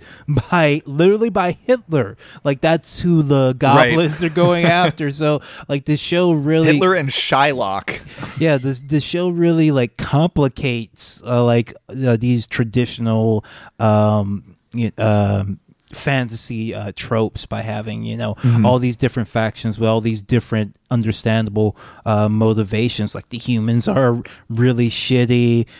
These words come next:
Speaker 1: but at least maybe they're not, but they are trying to,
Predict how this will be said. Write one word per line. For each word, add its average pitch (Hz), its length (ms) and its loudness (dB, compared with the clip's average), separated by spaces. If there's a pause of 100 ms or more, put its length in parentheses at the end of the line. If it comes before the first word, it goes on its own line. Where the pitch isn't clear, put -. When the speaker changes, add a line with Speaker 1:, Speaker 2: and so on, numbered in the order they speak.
(120)
Speaker 1:
but 123 140 2
at 113 120 -2
least 117 260 -4
maybe 113 300 0
they're 113 160 4
not, 110 540 -2
but 120 240 -2
they 120 120 2
are 120 300 4 (240)
trying 117 320 -2
to, 117 80 -10